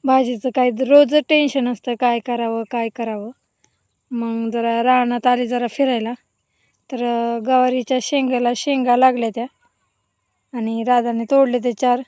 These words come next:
तर म्हणलं न्यावं संध्याकाळी आमटी करावी ह्याची. तर इकडं हळूहळू दिवस बघा किती छान दिसतोय, मावळायला लागलाय, अजून टाइम आहे म्हणजे मावळायला.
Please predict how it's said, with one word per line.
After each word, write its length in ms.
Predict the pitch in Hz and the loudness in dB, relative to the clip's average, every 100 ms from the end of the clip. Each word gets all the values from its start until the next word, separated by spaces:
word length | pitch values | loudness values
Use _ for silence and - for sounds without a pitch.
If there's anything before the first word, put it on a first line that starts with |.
| _ _ _ _ _ _ _ _ _ | _ _ _ _ _ _ _ _ _
तर 140 | - | -10
म्हणलं 280 | 247 233 226 | -6 -4 -2
न्यावं 280 | 254 269 254 | 0 2 0
संध्याकाळी 580 | 247 285 254 233 226 247 - _ _ _ _ _ _ _ - - - | 0 0 0 0 -2 -4 -8 _ _ _ _ _ _ _ -20 -20 -4
आमटी 260 | 254 240 226 | 0 0 0
करावी 360 | 233 233 220 | 2 2 2
ह्याची. 260 | 226 208 240 - _ _ _ _ _ _ _ _ _ _ _ | 0 -2 -6 -10 _ _ _ _ _ _ _ _ _ _ _
तर 100 | 262 | -2
इकडं 380 | 226 214 233 226 | 0 0 2 2
हळूहळू 580 | 220 247 226 240 233 233 | 2 0 2 2 2 2
दिवस 300 | 220 247 247 - - - - - - - - _ _ _ _ _ _ _ _ - | 2 2 2 -2 -6 -8 -10 -12 -16 -18 -20 _ _ _ _ _ _ _ _ -4
बघा 200 | 247 240 | -2 -2
किती 200 | 262 226 240 | -2 -6 -4
छान 200 | 254 247 | -2 0
दिसतोय, 340 | 240 262 - 226 | 0 -4 -6 -4
मावळायला 500 | 240 254 233 226 247 | -2 0 0 0 0
लागलाय, 220 | 254 233 | 0 0
अजून 220 | 220 233 302 _ | -2 -8 -14 _
टाइम 220 | 254 262 | 2 2
आहे 80 | 269 | 0
म्हणजे 240 | 285 254 233 | -4 -4 -4
मावळायला. 460 | 240 233 220 214 | -4 -4 -4 -8